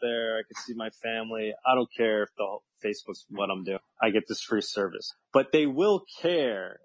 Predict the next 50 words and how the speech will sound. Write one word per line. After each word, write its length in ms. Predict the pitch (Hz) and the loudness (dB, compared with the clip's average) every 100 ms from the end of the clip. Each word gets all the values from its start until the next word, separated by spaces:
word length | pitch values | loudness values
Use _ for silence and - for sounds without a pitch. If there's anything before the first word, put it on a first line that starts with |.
| _ | _
when 260 | 127 123 | -8 -6
they 140 | 120 117 | -4 -6
go 320 | 104 123 135 | -2 -2 -2
to 120 | - | -6
spend 800 | - - - 123 127 123 123 123 _ | -18 -18 -4 -4 -4 -8 -10 -14 _
their 360 | 120 117 107 101 | -6 -4 -2 -4
C 180 | - | -6
C 600 | 107 - 170 131 92 90 - _ - | -10 0 2 2 0 -4 -12 _ -4
and 140 | 113 | 0
they 80 | 110 | 2
basically 480 | 107 113 110 - 113 | 4 4 2 -2 -2
get 260 | 101 101 - | 0 -4 -4
turned 280 | 113 104 | -4 -2
off 220 | 98 95 - 90 | 0 0 -2 -6
by 120 | 85 | -6
this. 200 | - - - - | -8 -18 -16 2
They 120 | 113 | 6
will 180 | 131 131 | 6 4
care 340 | - 131 120 | 4 4 6
when 120 | 113 | 2
they 100 | 107 | -2
go 160 | 104 113 | 2 2
to 100 | 107 | 2
check 360 | - - 120 117 - | -4 -2 0 0 -4
their 260 | 104 101 | -6 -6
bank 280 | 98 110 117 | -4 -6 -6
account 460 | 110 - 101 92 - | -8 -10 -8 -8 -8
and 160 | 110 92 | -10 -10
they 60 | |
see 260 | 90 - 107 | -10 -4 -2
there's 240 | 101 90 | -2 -4
a 60 | 95 | -6
negative 460 | 95 101 98 98 | -2 -2 -2 -4
interest 260 | 85 95 - | -6 -8 -6
rate 180 | 90 85 _ - | -4 -6 _ -18
implemented 520 | - 90 85 - 87 | -10 -8 -8 -6 -6
in 120 | 85 | -4
it, 40 | |
as 100 | 85 | -6
Tony 280 | - 95 90 | -6 -6 -4
was 200 | 82 - | -6 -6
saying, 300 | 90 85 85 | -4 -4 -4
and 100 | 101 | -6
there's 160 | 92 92 | -8 -6
nothing 440 | 98 104 - 95 | 2 2 2 -4
they 160 | 90 87 | -2 -2
can 140 | - 87 | -4 -4
do 220 | 90 87 | -2 -2
about 300 | 80 87 - | -2 -2 -2
it. 60 | - | -6